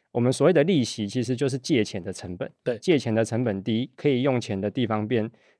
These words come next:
Speaker 1: 多的时候，自然资产的价值会推升。
Speaker 2: 没错。
Speaker 1: 这是一定的。
Speaker 2: 嗯。
Speaker 1: 对。那想要知道说 Zack 除了这个，呃，这个台湾的房价之外啊，那其实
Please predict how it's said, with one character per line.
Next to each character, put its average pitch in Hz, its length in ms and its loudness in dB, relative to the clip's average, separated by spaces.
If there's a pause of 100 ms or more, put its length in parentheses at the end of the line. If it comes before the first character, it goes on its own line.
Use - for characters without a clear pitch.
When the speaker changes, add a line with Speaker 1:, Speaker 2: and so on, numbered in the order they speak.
Speaker 1:
多 120 180 4
的 110 120 4
时 104 160 -4
候， 107 220 2
自 170 160 -2
然 123 220 4
资 151 200 -2
产 110 200 -2
的 98 80 -4
价 107 240 0
值 104 240 -10
会 107 160 2
推 104 260 -4
升。 101 260 -6
Speaker 2:
没 123 120 2
错。 110 240 -2 (160)
Speaker 1:
这 - 100 -4
是 120 140 -2
一 107 80 -2
定 104 260 -2
的。 - 200 -12
Speaker 2:
嗯。 104 360 -2
Speaker 1:
对。 110 260 2 (140)
那 220 220 2 (360)
想 151 180 4
要 202 80 6
知 196 100 2
道 185 220 6
说 156 260 4
Zack 143 300 2
除 151 200 2
了 139 120 4
这 151 100 0
个， 123 380 2 (240)
呃， 113 160 -2
这 139 100 -2
个 123 120 4
台 110 200 4
湾 127 160 4
的 120 280 2
房 110 260 -2
价 120 180 2
之 104 140 -8
外 107 240 0
啊， 123 220 -10
那 147 200 0 (200)
其 139 120 -6
实 135 240 0